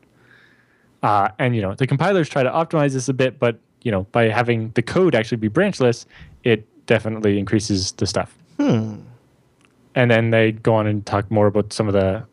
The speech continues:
Speaker 1: much more complicated stuff like finite state entropy and so on.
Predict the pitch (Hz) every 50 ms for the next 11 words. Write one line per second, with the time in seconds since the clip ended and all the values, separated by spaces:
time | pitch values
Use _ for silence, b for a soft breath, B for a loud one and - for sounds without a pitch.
0 | _ 123 120 117 - - 120 113 - 156 147 123 123 - 127 113 110 104 - -
1 | 120 107 104 107 - - - 110 101 98 95 98 - - - - 113 110 107 101
2 | 110 117 - - 107 104 - 123 104 95 - 107 104 - 104 101 101 101 98 95
3 | 92 90 B B B B B B B B - - 110 92 87 87